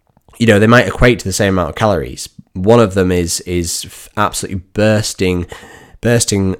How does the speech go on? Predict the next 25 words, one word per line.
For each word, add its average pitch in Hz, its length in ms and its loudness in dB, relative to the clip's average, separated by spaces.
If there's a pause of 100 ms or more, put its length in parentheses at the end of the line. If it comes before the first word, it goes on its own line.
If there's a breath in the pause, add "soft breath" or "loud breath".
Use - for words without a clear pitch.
(140)
<clears throat> 101 300 -4
bursting 113 340 2
the 87 60 -4
plate, 90 400 -2
you 82 60 -6
know, 85 340 -2
um, 87 840 -4
spilling 107 440 0
over 98 140 -2
the 92 100 -2
edge 90 140 -2
of 85 60 -6
the 80 40 -8
plate 90 340 -4
because 85 280 -6
it's 85 180 -8
really, 92 460 -2 (400 loud breath)
um, 87 720 -2
you 95 120 -8
know, 80 220 -2 (180)
uh, 82 500 -4 (600)
high, 95 640 0 (520 soft breath)
high 104 400 0
micronutrient 95 1040 -2
profile, 85 720 -4